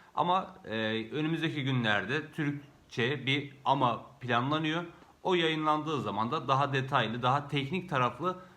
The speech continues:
soruları sorabileceğiz. E, bu s-, konuşmada, Telegram'daki bu, e, resmi konuşmada neler döndü? Öncelikle Satoshi Kusama'ya Doruk diye bir arkadaşımız bir soru sordu. Bunun üzerine de,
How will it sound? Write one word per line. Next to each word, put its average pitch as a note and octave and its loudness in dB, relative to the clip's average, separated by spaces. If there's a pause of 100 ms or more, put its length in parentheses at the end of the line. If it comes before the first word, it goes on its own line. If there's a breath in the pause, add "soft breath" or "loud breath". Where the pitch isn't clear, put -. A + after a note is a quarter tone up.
soruları D3+ 0
sorabileceğiz. C#3 -2 (360 soft breath)
E, F#2+ -4
bu F3+ 0
s-, - -10 (260)
konuşmada, C#3+ 0
Telegram'daki C3+ 0 (380 loud breath)
bu, C#3+ -2 (180)
e, F#2+ -8 (440)
resmi C3 0 (260 loud breath)
konuşmada B2 0
neler C#3 4
döndü? G#2+ -2
Öncelikle D#3+ -2
Satoshi E3 -4
Kusama'ya D3 0 (120)
Doruk E3 0
diye D3 2
bir D3+ 2
arkadaşımız C#3 0
bir D3+ -4
soru D3 -2
sordu. C3 -2 (340 loud breath)
Bunun E3 0
üzerine D#3 2
de, E3 2